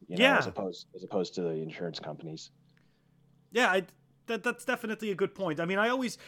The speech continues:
Speaker 2: look, I always think of this, right? We're incentivized to make cheaper parts, right? To always keep the margins where they are or make them bigger. Okay, like, and that's very difficult to do. You know, as we know, margins have gotten thinner and thinner and thinner on, you know,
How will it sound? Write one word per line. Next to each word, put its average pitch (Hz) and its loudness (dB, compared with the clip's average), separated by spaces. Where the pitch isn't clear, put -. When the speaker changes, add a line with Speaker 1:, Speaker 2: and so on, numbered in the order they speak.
Speaker 2:
look, 175 4
I 202 8
always 247 2
think 190 -4
of 151 -4
this, 147 0
right? 156 4
We're 180 4
incentivized 220 2
to 214 0
make 190 -2
cheaper 170 -4
parts, - -6
right? 147 4
To 180 2
always 185 4
keep - -4
the 175 2
margins 151 2
where 165 4
they 190 4
are 147 8
or 147 0
make 143 0
them 131 -4
bigger. 123 -4
Okay, 135 0
like, 151 4
and 147 2
that's 165 6
very 156 4
difficult 139 -2
to 131 -8
do. 123 -4
You 143 -4
know, 127 -2
as 123 0
we 127 -4
know, 117 -4
margins 131 -2
have 120 -10
gotten 127 0
thinner 123 -4
and 113 -6
thinner 113 -8
and 104 -12
thinner 127 -6
on, 113 -4
you 123 -6
know, 107 -8